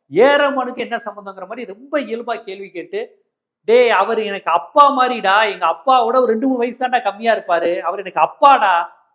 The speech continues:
அப்படிங்கிறது மூஞ்சில அடிச்ச மாதிரி, இன்னும் சரியான வார்த்தைன்னா ஒரு செருப்பால் அடிச்ச மாதிரி.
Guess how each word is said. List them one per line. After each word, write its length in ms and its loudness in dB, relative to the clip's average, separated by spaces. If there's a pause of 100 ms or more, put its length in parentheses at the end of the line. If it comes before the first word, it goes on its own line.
(400)
அப்படிங்கிறது 580 -4
மூஞ்சில 460 -6
அடிச்ச 300 -6
மாதிரி, 200 -6
இன்னும் 180 -20
சரியான 420 -2
வார்த்தைன்னா 380 -6
ஒரு 160 -14
செருப்பால் 460 -2
அடிச்ச 200 -16
மாதிரி. 220 -12